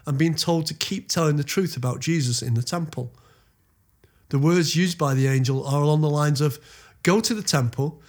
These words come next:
and give the people the message of life." Jesus gives freedom, and freedom gives us life. The apostles do as they're told,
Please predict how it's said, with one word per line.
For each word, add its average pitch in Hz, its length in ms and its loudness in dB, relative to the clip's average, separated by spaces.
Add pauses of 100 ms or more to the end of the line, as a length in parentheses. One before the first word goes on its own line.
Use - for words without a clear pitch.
and 147 140 2
give 196 160 2
the 208 80 0
people 170 380 0
the 143 80 2
message 147 360 0
of 131 120 0
life." 120 480 -2 (1080)
Jesus 185 460 0
gives 127 240 -2
freedom, 120 600 -2 (480)
and 127 160 0
freedom 127 580 -2 (200)
gives 110 240 0
us 113 160 0
life. 131 420 -6 (1120)
The 165 80 -2
apostles 175 420 2
do 160 160 2
as 131 120 0
they're 127 100 0
told, 131 400 0